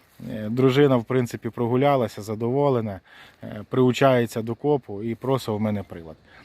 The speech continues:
Я так думаю, що я і Simplex візьму і сам навіть з ним буду ходити.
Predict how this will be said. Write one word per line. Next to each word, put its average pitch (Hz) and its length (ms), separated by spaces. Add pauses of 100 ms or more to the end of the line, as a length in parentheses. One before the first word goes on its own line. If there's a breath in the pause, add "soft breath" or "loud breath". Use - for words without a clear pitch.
(280 loud breath)
Я 147 140
так 127 180
думаю, 123 320
що - 140
я 110 120
і 107 100
Simplex 104 500
візьму 110 280
і 101 40
сам 101 240
навіть 92 200
з 95 40
ним 92 160
буду 87 260
ходити. 95 200